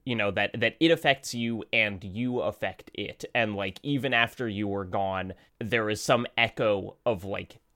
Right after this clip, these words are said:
you that, that stays in there, um, which, which can be, you know, like, a very kind of nice, uh, thing to think about, but also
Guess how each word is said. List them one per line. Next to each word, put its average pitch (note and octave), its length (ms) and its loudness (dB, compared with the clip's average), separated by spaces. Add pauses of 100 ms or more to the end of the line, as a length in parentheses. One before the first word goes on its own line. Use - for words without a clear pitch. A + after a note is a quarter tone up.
(280)
you G#2+ 680 -4 (120)
that, G2+ 400 0
that G#2+ 260 -2
stays A#2+ 380 0
in G2 160 -2
there, F#2 320 -6 (320)
um, G#2 400 0
which, D#3+ 320 4
which G3 240 2
can B3+ 280 4
be, D3 360 0
you D#3 120 0
know, C3 240 2
like, D3+ 260 0 (240)
a D3+ 80 4
very E3+ 360 6
kind D#3+ 340 -4
of G#2+ 160 -8 (180)
nice, D#3+ 560 -4 (260)
uh, G#2 240 0 (240)
thing C#3 280 4
to B2+ 120 -2
think G#2+ 300 -6
about, G2 360 -2 (240)
but C3 200 6
also C3 480 6